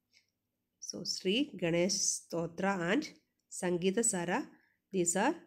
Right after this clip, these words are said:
two classic books on music written by Tansen. Next is Abdul Rahim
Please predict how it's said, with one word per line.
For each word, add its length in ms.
two 200
classic 560
books 380
on 260
music 520
written 300
by 260
Tansen. 480
Next 280
is 320
Abdul 380
Rahim 400